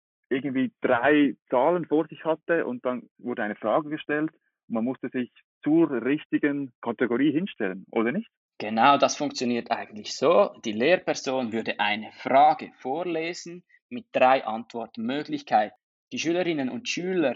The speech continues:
Speaker 2: hüpfen dann hin und her und müssen kurz, bevor es fertig ist, auf dem richtigen Feld stehen.
Speaker 1: Okay, okay, das tönt sehr cool. Das ist wirklich sehr nahe an dieser Show von früher, hä?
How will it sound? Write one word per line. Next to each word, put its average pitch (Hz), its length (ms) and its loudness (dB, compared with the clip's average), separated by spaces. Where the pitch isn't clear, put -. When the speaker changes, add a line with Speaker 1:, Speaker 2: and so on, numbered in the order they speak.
Speaker 2:
hüpfen 160 400 -4
dann 113 260 0
hin 196 260 0
und 127 180 -2
her 190 420 4
und 131 180 -4
müssen 143 380 -4
kurz, 180 420 0
bevor 139 340 -2
es 139 200 -2
fertig 143 560 -2
ist, 143 420 -6
auf 123 260 4
dem 110 200 -6
richtigen 123 560 -8
Feld 131 480 -4
stehen. 104 560 -8
Speaker 1:
Okay, 101 520 -4
okay, 107 320 -6
das 98 180 -4
tönt 110 280 -4
sehr 120 320 0
cool. 101 180 2
Das 95 160 -6
ist 107 100 -8
wirklich 120 320 0
sehr 127 160 4
nahe 135 300 4
an 156 100 -2
dieser 160 220 -4
Show 95 440 -4
von 135 120 -14
früher, 117 320 -6
hä? 117 140 -6